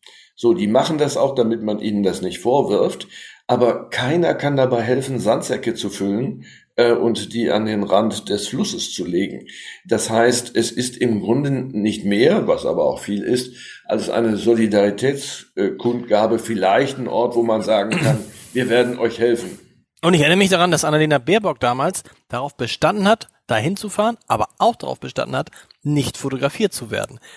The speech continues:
Speaker 2: Wenn man das ernst meint, könnte ja Friedrich Merz sagen, „Mir ist das wichtig, aber wisst ihr,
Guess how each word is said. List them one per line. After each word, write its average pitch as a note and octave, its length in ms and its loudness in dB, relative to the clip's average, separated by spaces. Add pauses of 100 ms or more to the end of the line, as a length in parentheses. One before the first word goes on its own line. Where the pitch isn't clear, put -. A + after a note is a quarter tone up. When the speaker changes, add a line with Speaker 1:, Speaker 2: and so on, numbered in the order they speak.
(200)
Speaker 2:
Wenn F3 120 4
man D#3+ 140 4
das B2+ 160 2
ernst F#3+ 360 2
meint, C3+ 200 -2
könnte E3 160 -2
ja C#3 80 0
Friedrich C3+ 280 -8
Merz D3+ 240 0
sagen, F3 160 0
„Mir F3 140 0
ist - 140 -4
das C3 180 -4
wichtig, B3+ 400 -6 (540)
aber D#3+ 260 2
wisst - 220 -2
ihr, F#3+ 160 4